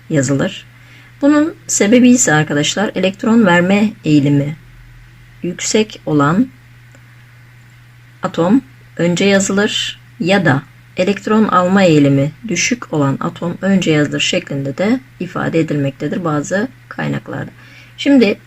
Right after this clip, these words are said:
bileşiğin yazılmasındaki kurala gelecek olursak, ekranda gördüğünüz gibi A üzeri X artı katyonu, B üzeri E eksi,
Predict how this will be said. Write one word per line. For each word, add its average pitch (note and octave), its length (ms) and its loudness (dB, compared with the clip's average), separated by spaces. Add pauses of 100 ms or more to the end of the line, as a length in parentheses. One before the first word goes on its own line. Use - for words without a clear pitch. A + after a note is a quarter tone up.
(840)
bileşiğin G#3 480 2
yazılmasındaki F#3 800 0
kurala E3+ 440 0 (180)
gelecek D#3+ 420 2
olursak, - 580 -8 (2250)
ekranda B3+ 400 4
gördüğünüz A3 600 4
gibi F#3 400 2 (480)
A A3 180 4
üzeri F3+ 460 2 (160)
X G#3 380 -4
artı F#3 500 -2 (160)
katyonu, D#3+ 720 0 (100)
B G#3 180 0
üzeri F3 480 0 (100)
E F#3+ 60 0
eksi, F#3 640 0